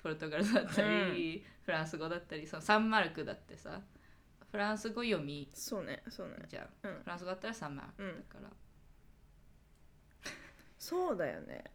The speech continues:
Speaker 2: そう考えるとカタカナってそりゃコンフューズするよね。
Speaker 1: <laughs>
Speaker 2: って感じだね。うん。確かに。表記の話で、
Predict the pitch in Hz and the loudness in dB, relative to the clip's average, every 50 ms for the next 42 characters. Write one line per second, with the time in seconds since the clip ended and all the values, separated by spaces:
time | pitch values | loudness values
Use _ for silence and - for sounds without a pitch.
0 | - - - - 320 311 - - 349 349 359 359 349 302 285 - - - - - | -16 -8 -6 -4 -4 -4 -4 -6 -6 -4 -4 -4 -4 -4 -4 -4 -6 -6 -8 -12
1 | 196 - 208 208 - 262 262 240 196 - - - - - - 208 196 208 202 202 | -10 -10 -10 -8 -6 -4 -2 -2 -2 -4 -8 -12 -14 -12 -10 -8 -6 -6 -4 -4
2 | 208 208 220 254 302 - - - - 208 214 208 - 220 202 - - - - - | -6 -6 -8 -10 -12 -14 -14 -12 -10 -10 -10 -8 -8 -8 -8 -8 -8 -10 -10 -8
3 | 175 - 113 - 220 - - - - - 277 247 - - - - - - - - | -8 -8 -8 -8 -8 -8 -8 -8 -4 0 0 0 0 0 -6 -16 -20 -20 -20 -20
4 | - - - - - - - - - - - - - - - 196 196 202 196 220 | -20 -20 -20 -20 -20 -20 -20 -20 -20 -20 -12 -10 -8 -6 -4 -4 -4 -4 -4 -6
5 | 202 196 190 190 196 196 190 - - - - - - - - - - - - - | -6 -6 -6 -6 -8 -8 -10 -12 -14 -18 -20 -20 -20 -20 -20 -20 -20 -20 -20 -20
6 | - - - - - - - - - - - - - - - - - - - - | -20 -20 -20 -20 -20 -20 -20 -20 -20 -20 -20 -20 -20 -20 -20 -20 -20 -20 -20 -20
7 | - - - - - 208 196 185 175 156 - - - - - - - - - - | -20 -20 -12 -8 -6 -4 -4 -4 -6 -8 -10 -14 -16 -20 -20 -20 -20 -20 -20 -20
8 | - - - - - - - - - - - - - - - - - - - - | -20 -20 -20 -20 -20 -20 -20 -20 -20 -20 -20 -20 -20 -20 -20 -20 -20 -20 -18 -18
9 | - - - - - - - - - - - - - - - - - 233 269 262 | -18 -18 -18 -20 -20 -20 -20 -18 -16 -16 -14 -16 -16 -16 -10 -4 -2 0 0 0
10 | 254 285 285 285 269 262 269 269 269 269 247 247 277 262 247 226 180 170 160 113 | 0 0 2 4 4 4 4 2 2 0 -2 -4 -6 -4 -2 0 0 0 0 -2
11 | - | -4